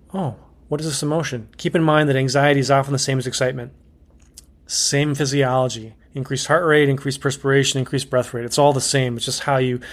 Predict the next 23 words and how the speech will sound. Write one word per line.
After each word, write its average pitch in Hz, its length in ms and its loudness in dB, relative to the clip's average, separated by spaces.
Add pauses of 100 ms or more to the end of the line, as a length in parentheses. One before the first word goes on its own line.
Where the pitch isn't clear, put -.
(260)
perceive 165 380 2
it 143 80 0
and 127 80 -2
how 123 100 -2
you 131 100 0
label 123 320 -2
it. 113 120 -14 (800)
That 143 120 -2
brings 147 160 2
me 147 60 2
to 139 60 2
the 135 60 2
next 143 200 0
point, 147 260 0
is 135 140 0
to 143 80 -2
get 160 100 2
it 175 40 4
into 160 200 -2
the 143 160 6
open. 143 480 2 (280)
Not 185 200 2
all 196 480 2